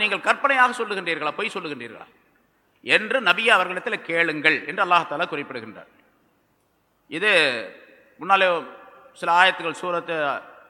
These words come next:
ம், மாயிதாவில் அந்த ஆயத்துகள் சொல்லப்பட்டு இருக்கின்றன.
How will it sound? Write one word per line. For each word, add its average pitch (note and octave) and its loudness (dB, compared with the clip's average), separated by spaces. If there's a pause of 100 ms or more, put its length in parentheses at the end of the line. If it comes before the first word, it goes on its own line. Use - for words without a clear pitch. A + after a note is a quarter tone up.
(300)
ம், B2+ -14 (540)
மாயிதாவில் F3 4
அந்த D#3 -2
ஆயத்துகள் E3 -2
சொல்லப்பட்டு D3+ -6
இருக்கின்றன. A#2+ -12